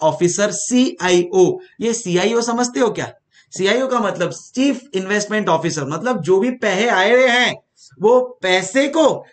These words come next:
कहाँ पे इन्वेस्ट करना है, कितने ड्यूरेशन के लिए, कब वो उसको सेल करना है, all of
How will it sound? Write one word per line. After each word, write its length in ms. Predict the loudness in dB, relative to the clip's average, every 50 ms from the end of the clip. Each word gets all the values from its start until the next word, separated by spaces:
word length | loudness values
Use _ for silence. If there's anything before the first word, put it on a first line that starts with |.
| _ -6
कहाँ 340 | 0 0 2 2 2 0 0 0
पे 100 | -2 -2
इन्वेस्ट 680 | -2 -2 -2 -2 -2 0 2 2 2 2 0 -2 -2 -2
करना 340 | 0 0 2 2 2 2
है, 200 | 0 0 -4 -8 -12 _ _ _ _ -8
कितने 400 | -6 -4 -2 0 2 2 2 2
ड्यूरेशन 640 | 2 0 0 2 2 2 2 2 0 -2 -2 -2
के 120 | 0 0 0
लिए, 380 | 0 2 0 0 -2 -4 _ _ _ -2
कब 440 | 0 2 2 0 -2 -6 -12 -16 _ -14
वो 180 | -6 -4 -4
उसको 240 | -4 -4 -2 -2 -2
सेल 380 | -2 0 2 2 2 2 2 0
करना 300 | 0 0 0 2 2 0
है, 140 | 0 -2 -4 -10 _ _ _ _ -6 -2
all 240 | 0 0 0 0 0
of 140 | -2 -2